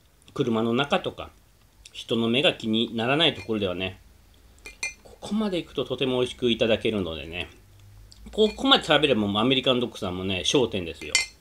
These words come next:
大満足ですよ。極楽浄土に行けますから、うん、ここまで食べていただければなと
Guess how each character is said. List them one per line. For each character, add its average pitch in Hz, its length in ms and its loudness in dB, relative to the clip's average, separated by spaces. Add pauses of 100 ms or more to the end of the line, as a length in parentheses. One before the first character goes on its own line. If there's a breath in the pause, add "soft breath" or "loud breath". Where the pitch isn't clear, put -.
(600 loud breath)
大 135 220 4
満 123 260 2
足 90 180 -8
で 80 80 -12
す - 100 -18
よ。 90 60 -12
極 127 300 -2
楽 110 400 -2
浄 107 220 0
土 90 100 -4
に 87 100 -8
行 80 80 -12
け 104 80 -6
ま 95 140 -4
す - 80 -18
か 80 120 -12
ら、 80 200 -10 (100)
う 87 40 -14
ん、 76 140 -16
こ - 120 -20
こ 123 100 -8
ま 127 100 -2
で 107 120 -6
食 95 140 -6
べ 95 80 -6
て - 220 -10 (220 loud breath)
い 104 80 -12
た 110 120 -2
だ 98 100 -2
け 117 120 -6
れ 104 60 0
ば 98 140 -4
な 92 140 -6
と - 200 -6